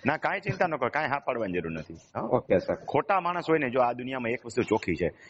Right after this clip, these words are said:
Speaker 1: કે
Speaker 2: હા.
Speaker 1: ખોટા માણસની હાર નક્કી હોય. થોડો સમય માટે દુર્યોધનની ઘોડે ઈ રાજ કરી લે, પણ પછી
Speaker 2: હમ.
Speaker 1: જળમૂળથી સા-, સાફ થાય એમ મહાભારત કહી ગયું છે.
Speaker 2: હમ, ના, ના, ના,
Speaker 1: એમાં
Speaker 2: સર.
Speaker 1: જિંદગીના મહાભારતમાં છે ને, કોઈ પણ માણસ ખોટું
Speaker 2: હા.
Speaker 1: કરે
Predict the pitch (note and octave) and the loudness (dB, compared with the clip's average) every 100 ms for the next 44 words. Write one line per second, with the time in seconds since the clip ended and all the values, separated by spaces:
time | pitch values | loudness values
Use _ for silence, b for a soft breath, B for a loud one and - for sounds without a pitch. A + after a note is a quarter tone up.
0 | B C#3 C#3 C3 E3 D#3+ C#3+ C#3+ C3+ B2+ | B 0 4 4 4 0 -2 -8 -2 0
1 | G2 A#2 A2+ A2 G#2 F2+ - A#2 C#3 C3+ | 2 0 -2 -2 2 2 4 4 4 2
2 | C#3+ C#3+ C#3+ C#3+ A#2 B2+ C#3 C#3 C#3 A#2 | -2 -2 -2 -2 -2 2 2 2 0 0
3 | B2+ B2+ A2 B2+ - B2 A#2+ G2 F2+ B | 0 2 0 -2 -2 0 0 0 -2 B
4 | B C#3 C3 C#3+ A#2 G#2 D#3 D3+ C3+ A2 | B 0 2 4 4 4 0 -4 -4 -2
5 | A#2+ G#2+ G2 - - C#3 - D3 C#3 A2+ | -2 -4 -10 -6 0 0 0 -4 -4 -2
6 | A#2 C3+ A#2+ G#2+ - A#2 F2+ E2+ E2 F2+ | 0 0 0 -2 0 0 0 -4 -4 -6
7 | _ _ _ _ C3 A#2 A#2 G#2+ F#2 C3+ | _ _ _ _ 2 4 4 2 2 2
8 | C3+ A#2 C#3 D3+ D3+ C#3+ D3 C#3+ D3 D3 | 2 0 -2 -2 -2 0 0 0 -4 -2
9 | D3+ E3 C#3+ G#2+ _ _ _ D#3 F3 E3+ | -2 0 -2 -6 _ _ _ 2 4 2
10 | D3+ D3+ - - A3 G3+ F#3 D3 | 0 -2 -2 -2 2 4 4 2